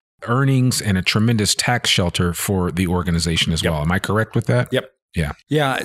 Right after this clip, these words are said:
Speaker 2: And, and Randy, that's correct. One of the, one of the things that on the tax side, it absolutely is tax advantaged,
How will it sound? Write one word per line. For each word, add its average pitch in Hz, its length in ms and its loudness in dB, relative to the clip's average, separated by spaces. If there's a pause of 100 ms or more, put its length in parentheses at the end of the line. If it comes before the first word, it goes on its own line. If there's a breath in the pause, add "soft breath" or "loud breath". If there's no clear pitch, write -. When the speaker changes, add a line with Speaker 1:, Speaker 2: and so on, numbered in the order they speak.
(200)
Speaker 2:
And, 139 240 0
and 135 180 0
Randy, 151 240 0
that's 143 200 2
correct. 131 460 -2
One 139 140 0
of 147 80 0
the, 120 280 0
one 135 180 0
of 135 100 -2
the 123 80 -6
things 135 320 -2
that 117 220 -4
on 123 180 -2
the 101 80 -4
tax 135 420 -4
side, 104 560 -4 (360)
it 127 180 0 (140)
absolutely 135 840 0
is 98 140 -2
tax 131 360 -2
advantaged, 107 680 -2